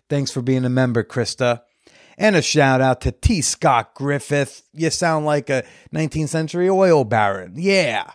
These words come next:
I drink your milkshake. Which is kind of just beverage cuckolding, if anything. <laughs> But thank you for being a member, dude,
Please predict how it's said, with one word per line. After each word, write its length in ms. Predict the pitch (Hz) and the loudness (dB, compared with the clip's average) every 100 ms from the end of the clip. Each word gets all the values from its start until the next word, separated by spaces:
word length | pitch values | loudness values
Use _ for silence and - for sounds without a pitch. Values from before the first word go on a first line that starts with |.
| - _ _ | -20 _ _
I 260 | 135 156 175 | -8 -6 -6
drink 420 | 143 127 139 - | -8 -8 -8 -6
your 280 | 120 123 127 | -6 -6 -6
milkshake. 800 | 131 123 - - - - - - _ _ _ _ _ _ _ _ _ | -8 -8 -10 -10 -10 -14 -20 -20 _ _ _ _ _ _ _ _ _
Which 240 | _ 139 - | _ 2 2
is 80 | 156 | 0
kind 260 | - 233 | 2 2
of 80 | 180 | 4
just 380 | 135 147 - _ _ | 2 0 -2 _ _
beverage 680 | 120 143 151 139 143 113 | -2 2 2 4 0 0
cuckolding, 680 | - 147 - 95 92 95 95 - - | -2 -2 0 -4 -6 -10 -14 -20 -8
if 160 | 127 | -4
anything. 540 | 127 127 110 101 110 110 _ - - 156 - | 0 2 0 -6 -12 -14 _ -12 -4 -4 -4
<laughs> 420 | 156 135 156 147 | -10 -10 -12 -2
But 200 | 147 - | -2 0
thank 260 | 180 170 | 0 0
you 80 | 165 | -4
for 140 | 156 160 | -6 -4
being 280 | 160 170 | 0 0
a 40 | 165 | 0
member, 360 | 160 156 135 | 2 2 0
dude, 460 | 127 110 139 135 123 | -2 0 2 2 0